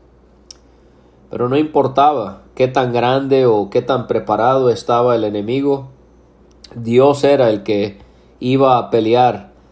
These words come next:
las batallas de Israel, así como ya lo había hecho anteriormente.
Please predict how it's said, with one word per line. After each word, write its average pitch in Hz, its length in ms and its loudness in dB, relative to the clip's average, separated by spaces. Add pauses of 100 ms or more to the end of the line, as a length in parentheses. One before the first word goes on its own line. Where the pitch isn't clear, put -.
(300)
las 107 220 -2
batallas 123 580 0
de 113 100 -2
Israel, 110 640 -2 (340)
así 127 300 -6
como 120 240 -2
ya 113 160 0
lo 117 120 2
había 113 320 0
hecho 113 480 -4
anteriormente. 101 880 -6